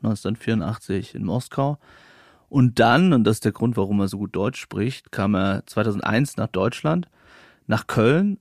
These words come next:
Und da ist er dann vor allem in der Hooligan-Szene des ersten F C Köln aufgefallen. Von dort ist er dann nach Moskau, ist immer wieder hin und her gependelt, hat dann ein, <laughs> ja, Modelabel gegründet und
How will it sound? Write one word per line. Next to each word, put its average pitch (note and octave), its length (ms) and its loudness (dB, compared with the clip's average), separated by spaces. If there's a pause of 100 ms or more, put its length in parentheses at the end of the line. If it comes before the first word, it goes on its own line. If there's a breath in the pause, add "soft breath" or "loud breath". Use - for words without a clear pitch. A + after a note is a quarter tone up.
Und A2 340 -2
da G#2+ 300 2
ist - 240 -6
er G#2 80 2
dann G#2 220 2
vor F2+ 200 -2
allem G#2 280 0
in G#2+ 80 -2
der F#2+ 200 -2
Hooligan-Szene A2+ 920 0 (100)
des - 140 -10
ersten - 320 -4
F - 120 -8
C - 140 -12
Köln G2+ 340 0
aufgefallen. - 680 -8 (520 loud breath)
Von A2+ 240 0
dort A#2 220 6
ist C3+ 100 0
er A#2+ 140 6
dann A2 400 4 (100)
nach G2 160 -2
Moskau, C3+ 640 4
ist A2 140 -4
immer G#2 280 0
wieder G#2+ 160 0
hin G2+ 140 2
und G#2 100 0
her A2 200 0
gependelt, D3 640 0 (480 soft breath)
hat - 200 -4
dann A2+ 280 4
ein, G#2+ 340 0 (120)
<laughs> - 120 -8
ja, A2 180 -2
Modelabel C#3+ 720 4
gegründet C#3+ 760 2
und G#2 400 -4